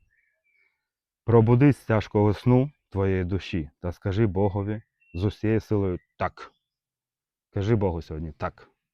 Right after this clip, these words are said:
Сьогодні вийди, сьогодні практика, вийти десь в ліс тихий або в гори і крикнути Богу «так».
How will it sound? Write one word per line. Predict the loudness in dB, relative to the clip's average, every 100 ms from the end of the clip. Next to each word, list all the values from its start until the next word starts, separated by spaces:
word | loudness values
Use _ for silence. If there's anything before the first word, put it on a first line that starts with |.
| -10
Сьогодні | -8 -6 -8 _ _ -4
вийди, | 0 2 0 -4 _ _
сьогодні | -6 -4 -2
практика, | -4 -4 -8 -12
вийти | -6 -4 -4 -4
десь | -6 -6
в | -8
ліс | -8 -10 _ _ _ _
тихий | -12 -12 -20 -20 _ _
або | -14 -10 -10
в |
гори | -8 -8 -8 -12 _ _ _ _
і | -6
крикнути | -4 -4 -2 -6 -6 -6
Богу | -4 -6 -10 _ _ _ _ -6
«так». | -4 -6 -8 -8 -6 -6 -8 -8